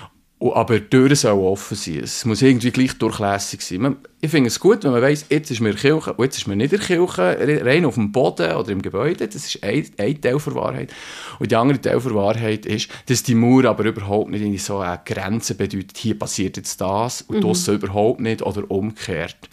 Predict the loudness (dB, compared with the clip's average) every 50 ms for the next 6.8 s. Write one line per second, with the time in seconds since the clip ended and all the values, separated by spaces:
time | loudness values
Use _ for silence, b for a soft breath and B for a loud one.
0 | -8 -4 -2 -2 -2 -2 -4 -4 -6 -6 -6 -6 -6 -8 -6 -6 -8 -10 -10 -10
1 | -12 -12 -12 -12 -12 -14 -14 -14 -14 -16 -16 -4 0 2 4 4 4 4 4 2
2 | 2 0 0 0 2 2 2 2 0 0 2 2 2 2 2 0 2 4 6 6
3 | 6 6 4 0 -2 -4 -6 -6 -8 -8 -8 -8 -6 -6 -4 -4 -6 -6 -8 _
4 | _ _ _ _ 4 6 6 6 4 2 2 4 4 4 4 2 0 0 0 2
5 | 4 4 4 4 4 4 4 4 4 6 6 4 4 0 -2 0 2 4 4 4
6 | 2 2 2 2 2 2 2 0 0 2 2 2 2 0 -4